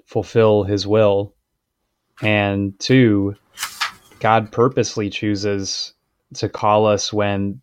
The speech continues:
there's a lot of work to do. And God knows that. God knows that we're weak and that we're inadequate. And God wants us to seek him and trust him in that inadequacy. I know for me, something I've really struggled with is if I'm not, if I'm not great at something already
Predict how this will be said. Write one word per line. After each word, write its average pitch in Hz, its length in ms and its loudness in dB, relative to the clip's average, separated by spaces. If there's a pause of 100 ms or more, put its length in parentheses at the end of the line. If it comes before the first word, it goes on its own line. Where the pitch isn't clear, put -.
there's 110 220 2
a 107 60 2
lot 104 260 2
of 101 100 -2
work 110 220 -2
to 113 120 -6
do. 123 260 2
And 98 120 -4
God 104 220 -2
knows 110 280 -2
that. 98 260 -4
God 107 300 -2
knows 110 460 4
that 101 260 0
we're 107 180 -2
weak 104 340 -2
and 101 120 -2
that 98 260 -2 (540)
we're 107 160 2
inadequate. 101 680 0 (100)
And 101 140 -2
God 113 240 2
wants 107 340 0
us 113 260 2
to 104 140 -4
seek 131 360 -2
him 101 160 0
and 98 120 -2
trust - 340 -2
him 101 100 -2
in 95 80 -4
that 95 180 -4
inadequacy. 101 880 -6 (600)
I 110 120 -2
know 123 140 6
for 117 160 0
me, 107 200 2
something 101 360 -2
I've 107 220 2
really 104 180 -2
struggled 107 440 0
with 98 200 0
is 98 260 -10
if - 120 -4
I'm 113 220 2
not, 107 240 0 (280)
if 127 140 -2
I'm 123 200 4
not 110 300 0
great 101 480 -2
at 127 160 -2
something 120 420 0
already 107 640 2